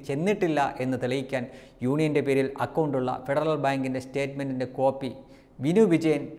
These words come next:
ഗ്രൂപ്പിൽ പങ്കുവെച്ച എന്നാണ് അറിയാൻ കഴിഞ്ഞത്. ഇത് സംബന്ധിച്ച് അക്കൗണ്ട് വിവരങ്ങൾ അനധികൃതമായി കൈമാറി എന്നാരോപിച്ചുകൊണ്ട്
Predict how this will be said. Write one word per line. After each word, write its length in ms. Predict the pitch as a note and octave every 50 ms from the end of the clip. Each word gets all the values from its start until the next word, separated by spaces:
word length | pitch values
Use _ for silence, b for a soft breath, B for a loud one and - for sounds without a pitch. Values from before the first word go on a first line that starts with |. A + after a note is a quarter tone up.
| A#2+ A#2+
ഗ്രൂപ്പിൽ 340 | C3+ D3+ E3 D#3 - D3+ C#3 - - - - - - - -
പങ്കുവെച്ച 480 | E3+ G3 A#3 B3 B3+ A#3+ F#3+ - - D#3+ D3+ D3 - - - - - C3+
എന്നാണ് 340 | C#3 C#3+ C#3+ C#3 C3+ C3+ C#3 C3+ - - - - - - - - A#2
അറിയാൻ 300 | B2 B2+ C3+ D3 D3+ D3 C#3 A#2+
കഴിഞ്ഞത്. 340 | B2 A2+ A2 A2+ G#2 G2+ G2+ - - - - D#3
ഇത് 80 | G#3 B3 A#3 A#3
സംബന്ധിച്ച് 420 | A3 G#3 G#3 F#3+ G3 F#3+ G3 F#3+ D#3+
അക്കൗണ്ട് 280 | - - G#3 A3 G3+ F#3+ E3+
വിവരങ്ങൾ 340 | E3+ E3 E3 D#3+ D#3 D3+ D3 D3 B B B B B B A#2+ C#3
അനധികൃതമായി 600 | D#3+ F3 G3+ F3+ F3 E3 E3 D#3 D3 C#3+ C#3 C#3 C#3 -
കൈമാറി 440 | C3 C3+ D3 D3+ D3 C#3+ C#3+ C#3+ C3+ - B2+ B2+
എന്നാരോപിച്ചുകൊണ്ട് 840 | C3 C#3 C3+ C3 C#3 D#3+ E3+ E3+ E3+ D#3+ E3 D#3 C3 C3 B2 A#2+